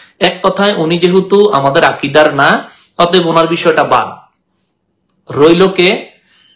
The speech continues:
মুফতি আলাউদ্দিন জিহাদি সাহেব। মুফতি আলাউদ্দিন জিহাদি ভাই তিনি নিজে আমার সঙ্গে আলহামদুলিল্লাহ আমাদের কথা হয়েছে, তিনি বাহাসের একজন মুবাহিস হিসেবে থাকবেন।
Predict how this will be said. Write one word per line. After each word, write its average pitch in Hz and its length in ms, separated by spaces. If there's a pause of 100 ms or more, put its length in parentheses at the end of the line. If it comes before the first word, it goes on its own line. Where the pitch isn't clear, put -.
(180)
মুফতি 156 260
আলাউদ্দিন 139 460
জিহাদি 123 300
সাহেব। 107 240 (240)
মুফতি 160 320
আলাউদ্দিন 165 440
জিহাদি 147 320
ভাই 165 380 (560)
তিনি 156 260
নিজে 165 760 (420)
আমার 139 260
সঙ্গে 147 540
আলহামদুলিল্লাহ 135 580
আমাদের 127 240
কথা 127 240
হয়েছে, 156 460 (500)
তিনি 165 260
বাহাসের 143 460
একজন 147 260
মুবাহিস 135 560
হিসেবে 131 280
থাকবেন। - 440